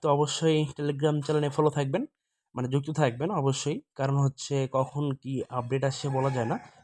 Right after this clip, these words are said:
তো আপডেট আসলে অবশ্যই আমি আপনাকে সাথে সাথে জানিয়ে দেওয়ার ট্রাই করবো। আর ভিডিওটা যদি আপনার হেল্পফুল লাগে তো অবশ্যই একটা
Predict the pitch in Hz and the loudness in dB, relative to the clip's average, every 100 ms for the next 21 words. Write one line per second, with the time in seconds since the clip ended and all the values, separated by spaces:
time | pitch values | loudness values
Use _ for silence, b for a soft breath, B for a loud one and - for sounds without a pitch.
0 | - 147 131 147 147 160 151 135 135 151 | -2 0 0 0 -2 0 0 0 -2 -2
1 | 143 135 135 143 139 143 143 160 156 156 | -2 -4 -6 -4 -2 -2 0 -2 0 2
2 | 156 156 156 - 151 165 160 254 _ _ | 2 2 0 -2 -2 0 -2 -4 _ _
3 | _ _ - 127 120 143 170 202 190 202 | _ _ -2 -2 0 0 0 0 2 2
4 | 180 190 165 170 170 185 147 170 196 160 | 2 4 6 6 6 4 4 4 2 4
5 | 147 139 160 147 151 | 4 2 -2 0 2